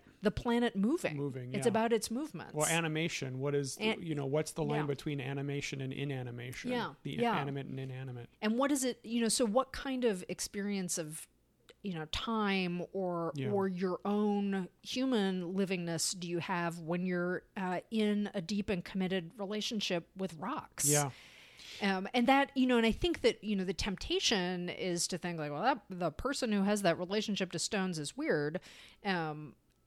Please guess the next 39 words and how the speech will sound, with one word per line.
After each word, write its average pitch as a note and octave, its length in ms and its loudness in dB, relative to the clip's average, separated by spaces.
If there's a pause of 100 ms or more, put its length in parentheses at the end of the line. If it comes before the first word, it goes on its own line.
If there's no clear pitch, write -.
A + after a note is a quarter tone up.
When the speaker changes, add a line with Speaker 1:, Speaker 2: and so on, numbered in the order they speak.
(340)
Speaker 1:
and, A3 160 4
you A3+ 80 6
know, G#3 120 4
Anne, B3+ 380 2 (340)
yeah, G#3+ 340 6
she's B3 340 0
clearly B3 420 -2
weird, A3 500 0 (160)
but A#3 160 4
also A3+ 420 4
this G#3+ 240 -2
is A3 160 -2
telling C4+ 420 -4
us E3 280 0
about F#3 240 -2
something A3+ 220 0
that G#3 100 0
we G3+ 120 -2
don't G3 280 0
know G3 80 -2
how G3 80 -2
to F3 80 0
think B3 220 -8
about. - 280 -8
So C4+ 80 0
it G#3 60 -4
seems F4 240 0
to C4+ 80 -4
me A#3 180 -2
like F3 140 -2
she, F#3 480 -6 (480)
when G#3+ 160 2
she A#3+ 120 2
loses B3 440 0
her G3+ 100 -2
language, E3+ 920 -4 (640)
it G#3 160 2
is B3 180 2
about E3 400 2